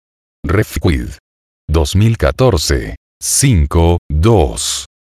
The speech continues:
Setecientos veintitrés, treinta. Diecinueve. Lozano Cabezas primero, Iglesias Martínez M J, Alonso Sanzá. Conciliación estudiantil familiar.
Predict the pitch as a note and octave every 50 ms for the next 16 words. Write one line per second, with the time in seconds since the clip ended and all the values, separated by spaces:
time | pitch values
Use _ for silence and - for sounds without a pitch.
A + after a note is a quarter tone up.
0 | _ - - - F#2 E2+ D2+ D#2 D#2 - - F2+ E2+ D#2+ D2 - F2+ - C#2+ D#2
1 | D2+ D2 B1+ - D2+ - B2 C3 B2+ F#2 C#2+ C#2 C#2+ D2+ - - - - _ -
2 | - - C#3 B2 F2 C#2+ - B1 A1+ G#1 - - _ _ _ _ _ _ _ _
3 | - - C#2 D#2+ F#2+ G#2 G2+ - - G#2+ G#2 A#2 C3 B2 G2+ C2 B1 A#1 G#1+ G1+
4 | G#1+ - _ _ _ _ _ _ _ _ - D#2 D#2+ E2 - - A2+ B2+ B2+ B2
5 | - E2 D#2 E2+ F#2+ F#2+ - G2+ F#2 - - - A2+ A#2+ C#3+ D3+ B2+ F2+ E2 E2+
6 | F2+ G2 _ - G#2 G2+ F#2 D#2+ D#2+ E2 F2 E2 - A2+ G#2+ - F#2 F#2 F#2 E2+
7 | - G2 A2 A#2 A#2 A2+ - - B2 A#2+ F2+ D#2 D2 - - B2 G2+ - - D#2
8 | D#2 D#2+ E2 - _ - D#2+ D#2+ F2 F#2+ F#2+ - - A#2 G2 - G2 F2+ E2 -
9 | - F#2 C2+ A1 - - - A2 G2+ F#2+ - G#2+ G2+ G#2 G2+ - - A2 A#2+ C3
10 | B2 - - E2 D2 D#2 F2 F2+ - - - F2+ F2+ - - G2+ G#2 A2 G#2 F#2+
11 | D#2+ B1+ A1+ - - -